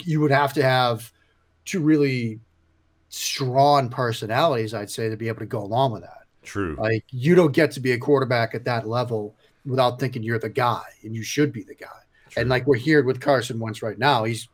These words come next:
Speaker 1: completely unhappy with this scenario. You'd have to have two really special guys to be able to say, like, "Yeah,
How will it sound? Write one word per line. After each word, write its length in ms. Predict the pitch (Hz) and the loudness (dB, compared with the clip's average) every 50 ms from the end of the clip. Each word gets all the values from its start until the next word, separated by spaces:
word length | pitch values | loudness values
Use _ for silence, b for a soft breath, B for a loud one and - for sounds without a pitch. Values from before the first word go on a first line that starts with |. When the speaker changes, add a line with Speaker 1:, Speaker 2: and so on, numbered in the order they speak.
| _ _ _ | _ _ _
Speaker 1:
completely 360 | - - - - 147 156 127 120 | -20 -8 0 0 2 2 2 -2
unhappy 340 | 110 110 117 117 - 113 | -4 -4 -4 -4 -4 -6
with 100 | 107 110 | -8 -8
this 160 | 110 113 - - | -8 -8 -8 -8
scenario. 420 | 110 110 117 117 110 110 104 101 B B B B B B _ | -8 -6 -4 -2 -2 -2 -4 -6 B B B B B B _
You'd 160 | 135 147 143 | 4 4 6
have 160 | 151 139 131 | 6 4 4
to 80 | - 143 | 2 2
have 120 | 123 123 | 2 2
two 160 | - - 147 | 0 0 0
really 440 | 131 123 143 160 170 170 160 139 139 | 0 2 2 4 4 4 4 2 0
special 380 | 131 131 - 147 127 - 135 117 | 0 0 0 0 0 0 -4 -4
guys 380 | 117 127 123 123 123 120 113 | -2 0 0 2 2 0 -2
to 80 | 117 113 | -4 -6
be 120 | 113 117 | -6 -4
able 140 | 120 113 113 | -2 -2 -4
to 80 | 113 110 | -4 -6
say, 220 | - - 123 117 | -6 -4 -4 -4
like, 200 | 110 120 113 - | -4 -4 -4 -4
"Yeah, 340 | 156 165 175 160 147 139 131 | 0 2 2 4 4 2 -2